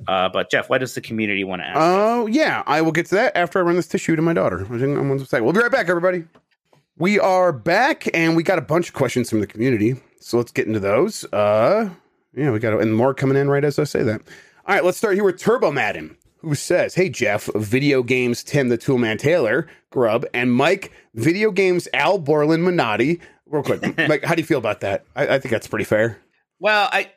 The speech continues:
Speaker 1: yeah, except, yeah, that's, I mean, that's right, except Al, like,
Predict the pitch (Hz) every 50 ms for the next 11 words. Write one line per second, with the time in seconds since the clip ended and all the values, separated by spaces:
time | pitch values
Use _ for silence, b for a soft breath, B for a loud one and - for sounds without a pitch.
0 | _ _ 185 196 190 180 175 170 - 180 165 - - - 196 196 190 190 190 185
1 | - - _ _ 185 170 180 170 175 165 - 156 151 180 156 139 135 113 117 -
2 | - 139 113 - - - 139 139 139 139 139 127 110 - _ _ - 131 120 110
3 | -